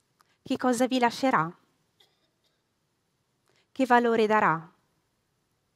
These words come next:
Se trascorso quel tempo sentite ancora che l'investimento aggiungerà una svolta positiva e utile alla vostra vita, allora quello è il segnale che vale la pena di proseguire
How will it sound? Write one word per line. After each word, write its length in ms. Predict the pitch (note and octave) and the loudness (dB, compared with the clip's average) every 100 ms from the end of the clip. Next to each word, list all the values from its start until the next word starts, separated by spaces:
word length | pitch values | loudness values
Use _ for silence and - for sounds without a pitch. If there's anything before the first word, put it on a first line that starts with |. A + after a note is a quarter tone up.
| _ _ _ | _ _ _
Se 200 | - B3+ | -12 -8
trascorso 680 | A#3+ A#3+ - - F3 D#3+ - | -4 -4 -4 -8 -10 -10 -12
quel 260 | G3 G#3+ G#3+ | -6 -6 -4
tempo 600 | E3+ D3 D#3+ E3 E3 E3+ _ - | -4 -4 -6 -6 -8 -8 _ -20
sentite 500 | - F4 G#4 A#3+ - | -4 -4 -2 -6 -4
ancora 380 | G#3+ A#3 F#3 E3 | -6 -2 -2 -2
che 120 | G3+ | -4
l'investimento 920 | G3 G#3+ A3 - B3+ G3 D3+ E3 F3+ - - | -8 -6 -6 -6 -6 -4 -6 -6 -8 -10 -4
aggiungerà 540 | - B3 C#4 C#4 D4+ D3+ | -2 0 0 0 2 0
una 220 | E3 G#3+ | 0 -6
svolta 480 | - G3 D#3 D3 F3 | -4 -2 -2 -4 -8
positiva 640 | G#3+ G#3 G#3+ - F3+ E3+ | -8 -10 -10 -12 -6 -4
e 140 | F#3+ G#3 | -4 -6
utile 320 | G3 F#3+ F3 | -8 -8 -4
alla 100 | E3+ | -4
vostra 340 | E3+ - G3+ | -6 -8 -6
vita, 400 | G3+ C#4+ F3+ F3+ - _ - | -8 -4 -2 -2 -6 _ -4
allora 320 | - B3+ A#3+ | 0 0 -2
quello 240 | - F3+ F3+ | -2 -4 -4
è 40 | |
il 60 | F3+ | -8
segnale 600 | - G3 F#3+ F#3 F3+ _ | -8 -2 -2 -2 -8 _
che 140 | - | -4
vale 200 | F#3 F3 | 0 0
la 120 | E3+ F3+ | -2 -6
pena 240 | F3+ F3 | -8 -8
di 100 | E3 | -8
proseguire 720 | - E3+ F#3+ F3+ E3 E3+ | -12 -10 -10 -8 -6 -6